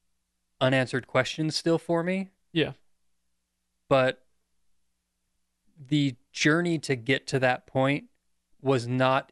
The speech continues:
Speaker 1: enjoy-, was not enjoyable enough. Um, it, <sighs> I feel kinda bad because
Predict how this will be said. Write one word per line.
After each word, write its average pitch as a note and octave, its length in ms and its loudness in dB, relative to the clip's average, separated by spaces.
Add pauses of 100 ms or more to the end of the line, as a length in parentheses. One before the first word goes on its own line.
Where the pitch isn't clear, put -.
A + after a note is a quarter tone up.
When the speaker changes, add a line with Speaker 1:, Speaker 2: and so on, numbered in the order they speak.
(160)
Speaker 1:
enjoy-, B2 580 0
was B2 160 -2
not C#3 260 0
enjoyable A#2+ 800 -2 (840)
enough. B2 520 0 (580)
Um, A#2+ 400 -6 (560)
it, D3 220 -6 (220)
<sighs> - 680 -18
I D3 60 2
feel B3 180 2
kinda G3+ 200 0
bad B2 200 2
because A#2+ 340 -4